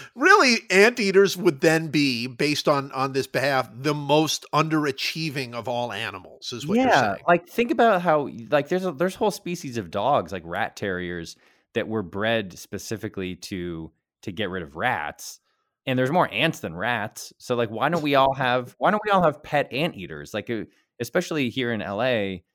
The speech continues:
Speaker 2: there's ants all the ti-, and especially in summertime. The ants come out and they're in your house and you gotta spray or put down rat traps.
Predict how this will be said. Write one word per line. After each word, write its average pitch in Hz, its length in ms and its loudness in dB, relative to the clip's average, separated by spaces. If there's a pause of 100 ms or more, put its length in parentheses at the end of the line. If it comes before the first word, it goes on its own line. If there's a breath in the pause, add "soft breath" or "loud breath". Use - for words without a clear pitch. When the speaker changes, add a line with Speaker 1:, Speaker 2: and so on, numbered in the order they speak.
(120)
Speaker 2:
there's 123 140 -4
ants 165 300 -4
all 123 240 2
the 104 80 -4
ti-, - 80 -8 (100)
and 113 100 -4
especially 143 300 -4
in 101 80 -4
summertime. 110 480 -4
The 95 140 -8
ants 139 180 -4
come 110 160 -6
out 107 200 -2
and 95 60 -6
they're 87 140 -8
in 113 180 -6
your 92 120 -6
house 101 420 -6
and 80 100 -14
you 76 60 -14
gotta 92 140 -6
spray 107 440 -6
or 92 60 -6
put - 160 -16
down 92 180 -6
rat 82 220 -6
traps. 101 320 -4